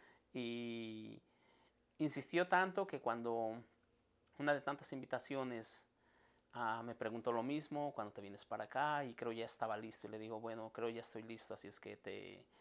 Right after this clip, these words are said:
te veo en algunos días". Y fue lo que me trajo a Carolina del Norte.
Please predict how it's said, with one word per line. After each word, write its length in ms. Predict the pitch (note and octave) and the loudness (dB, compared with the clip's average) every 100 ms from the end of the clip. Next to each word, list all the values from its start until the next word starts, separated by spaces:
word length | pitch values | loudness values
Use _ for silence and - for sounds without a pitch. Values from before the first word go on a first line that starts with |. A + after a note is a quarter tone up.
| _ | _
te 100 | A#2 | -2
veo 220 | A2+ A2 | -2 -2
en 100 | A2 | -4
algunos 360 | G#2 G#2+ G#2+ - | -6 -6 -8 -8
días". 460 | G#2 F2+ F#2 - - - - | -10 -12 -14 -16 -20 -20 -10
Y 100 | A2+ | -4
fue 220 | - A#2+ | 2 4
lo 100 | A#2 - | 4 -2
que 80 | |
me 120 | A2 G#2 | -4 0
trajo 520 | G#2+ G#2 - G#2 G2 | 2 2 0 -2 -2
a 220 | G2 G2 | -4 -6
Carolina 440 | - G2+ G2 G#2 F#2+ | -6 -6 -6 -8 -10
del 120 | G2 | -10
Norte. 240 | G#2+ - | -14 -18